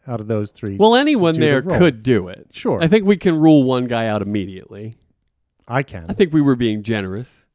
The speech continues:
Speaker 1: With Mister Drew
Speaker 2: With
Speaker 1: Carey?
Speaker 2: Mister Drew Carey.
Speaker 1: Okay,
Speaker 2: Yeah.
Speaker 1: fine. All right.
Speaker 2: Yeah, yeah. The other two really have a, they really, it's like neck and neck in my
Speaker 1: Oh,
Speaker 2: mind.
Speaker 1: the, but each of them has a beautiful resume
Speaker 2: That's right.
Speaker 1: filled with great performances.
Speaker 2: Exactly.
Speaker 1: Yeah, tough choice.
Speaker 2: Yeah. Tell me about it.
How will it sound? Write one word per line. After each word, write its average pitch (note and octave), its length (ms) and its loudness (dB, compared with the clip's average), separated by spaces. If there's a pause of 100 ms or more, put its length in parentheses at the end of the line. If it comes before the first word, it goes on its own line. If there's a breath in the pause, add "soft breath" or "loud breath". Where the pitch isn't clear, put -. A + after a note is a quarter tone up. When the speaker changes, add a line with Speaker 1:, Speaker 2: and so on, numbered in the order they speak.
(160)
Speaker 1:
With B2 200 -4
Mister B2 240 -6
Drew A#2+ 160 -4
Speaker 2:
With C#3+ 100 0
Speaker 1:
Carey? B2 140 2
Speaker 2:
Mister A#2+ 160 2
Drew C3+ 160 0
Carey. - 340 0
Speaker 1:
Okay, C3+ 240 -2
Speaker 2:
Yeah. F#3+ 140 0
Speaker 1:
fine. C#3 200 -2 (120)
All C3 100 -6
right. A2+ 100 -2
Speaker 2:
Yeah, F3+ 100 0
yeah. D#3 220 0
The E3+ 200 0
other B3 180 0
two G#3 220 -4
really E3+ 340 -2
have C#3 320 -6
a, G#2+ 320 -6 (800)
they D3+ 120 -10
really, F3 400 -2
it's C3+ 160 -12
like D3 140 -8
neck D#3 280 -4
and C3+ 120 -4
neck F3 220 -4
in B2 100 -2
my G#2 120 -6
Speaker 1:
Oh, G#2 40 -8
Speaker 2:
mind. A#2+ 360 -4 (180)
Speaker 1:
the, C3+ 180 -6
but D3 220 -4
each G#3+ 220 -4
of D#3 80 -2
them C#3+ 100 -2
has B2+ 220 -4
a A#2 80 -2
beautiful C#3+ 420 -4
resume B2 720 -4 (120)
Speaker 2:
That's D#3+ 220 -4
right. F#3+ 320 -2
Speaker 1:
filled E3 300 0
with B2 160 -4
great C3 180 -2
performances. A#2+ 560 -6
Speaker 2:
Exactly. F3 640 -2
Speaker 1:
Yeah, G#2+ 280 -6
tough - 180 -10
choice. G2+ 400 -8
Speaker 2:
Yeah. F#3+ 200 0 (880)
Tell F3 160 -2
me G3 80 2
about G2+ 240 -4
it. - 40 -20